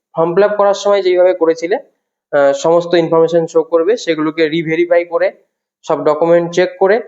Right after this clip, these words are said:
কনসেন্টে টিক দিয়ে তোমরা ফর্মটাকে সাবমিট করে দেবে। এরপর যখন ফর্ম ফিল আপ করেছিলে তখন যেভাবে কলেজগুলোকে অ্যাড করেছিলে, অর্থাৎ প্রেফারেন্স লিস্ট ক্রিয়েট করেছিলে, সেম একইভাবে নতুন করে আবারও প্রেফারেন্স লিস্টটাকে ক্রিয়েট করে নিবে।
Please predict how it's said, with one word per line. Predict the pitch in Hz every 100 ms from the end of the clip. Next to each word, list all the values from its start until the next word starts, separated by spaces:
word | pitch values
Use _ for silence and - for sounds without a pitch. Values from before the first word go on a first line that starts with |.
| - _ -
কনসেন্টে | 160 160 185 180 175
টিক | 180 185 170
দিয়ে | 170 220
তোমরা | 185 160 160
ফর্মটাকে | 160 156 160 208
সাবমিট | 196 151 143 139
করে | - 135
দেবে। | 135 135 - _
এরপর | - 160 143 147 175 - -
যখন | 147 147 185 175
ফর্ম | 165 175
ফিল | 202
আপ | 208
করেছিলে | 202 185 208
তখন | 208 165 190 190
যেভাবে | 180 180 202 226 226 _ _ -
কলেজগুলোকে | 151 170 180 190 185
অ্যাড | 170 160 165 -
করেছিলে, | 175 170 143
অর্থাৎ | 175 156 156 _ _ _
প্রেফারেন্স | 175 175 185 190 190
লিস্ট | 185 185
ক্রিয়েট | - 185 190
করেছিলে, | 185 170 143 190
সেম | 220 185 190 -
একইভাবে | 147 151 214 214 190 190 - _ _
নতুন | 160 196 202
করে | 208 202
আবারও | 160 170
প্রেফারেন্স | 185 165 170 175
লিস্টটাকে | 175 165 175 226
ক্রিয়েট | 226 185 156
করে | - 135
নিবে। | 131 127